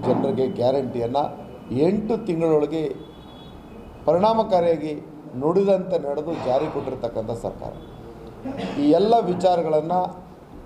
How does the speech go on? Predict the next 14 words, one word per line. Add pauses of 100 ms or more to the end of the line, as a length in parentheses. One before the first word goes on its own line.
(680)
ಜನತೆ (100)
ಮುಂದೆ, (120)
ಯಾಕೆಂದರೆ (380)
ನಾವು (360)
ಚುನಾವಣೆಗೆ
ಹೋಗಬೇಕಾದಾಗ (1160)
ಗ್ಯಾರಂಟಿ (120)
ಕಾರ್ಡ್ಗಳನ್ನ
ವಿತರಣೆ
ಮಾಡಿ, (1300)
ನಾವು (800)
ಆ (180)
ಗ್ಯಾರಂಟಿ (120)
ಕಾರ್ಡ್ಗಳ